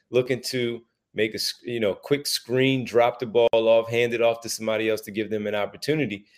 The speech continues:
There's nothing wrong with that. But right there for what they needed during those final three minutes, that, that point of the game, the ball needed to,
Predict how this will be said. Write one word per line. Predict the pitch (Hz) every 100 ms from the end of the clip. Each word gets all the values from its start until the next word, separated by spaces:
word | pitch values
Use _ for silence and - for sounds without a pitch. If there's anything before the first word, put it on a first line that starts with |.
| _
There's | - 143
nothing | 147 147 147 120
wrong | 123 139 123
with | 107
that. | 104 78 - _ _ _
But | 107 101
right | 98 120 131 107
there | 104 131 110 101
for | - 98
what | 101 113 -
they | 107
needed | 104 117 113 98 -
during | 110 117 110
those | 107 104
final | - 110 113 107
three | 107 107 104
minutes, | 107 120 101 -
that, | 101 113 _ -
that | 107 - -
point | 123 117
of | 107
the | 101
game, | 107 117 104 92 _ _ _ _ _ -
the |
ball | 90 117 120
needed | 117 113 104 104
to, | 101 98